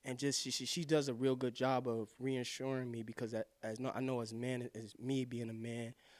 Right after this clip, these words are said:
uh, we can really overwork ourselves,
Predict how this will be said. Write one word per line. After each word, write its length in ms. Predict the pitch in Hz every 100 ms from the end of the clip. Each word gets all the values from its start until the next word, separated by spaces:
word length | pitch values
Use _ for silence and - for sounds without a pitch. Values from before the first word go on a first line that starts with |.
| - - _ _ _ _ - _ - - - 85
uh, 60 |
we 160 | 104 143
can 300 | - 117 107
really 280 | 139 139 131
overwork 560 | 127 123 120 131 147
ourselves, 540 | 117 110 - 117 101